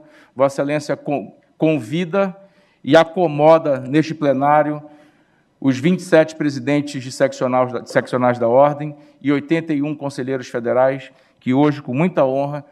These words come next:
representam as nossas quase um milhão e trezentos mil vozes. Muito obrigado, que o ano de dois mil e vinte e dois seja um ano muito profícuo e que estejamos juntos,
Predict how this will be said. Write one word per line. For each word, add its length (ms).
representam 720
as 80
nossas 460
quase 360
um 60
milhão 300
e 20
trezentos 400
mil 160
vozes. 400
Muito 180
obrigado, 500
que 120
o 100
ano 100
de 80
dois 160
mil 100
e 40
vinte 400
e 40
dois 200
seja 180
um 60
ano 140
muito 180
profícuo 580
e 100
que 80
estejamos 500
juntos, 440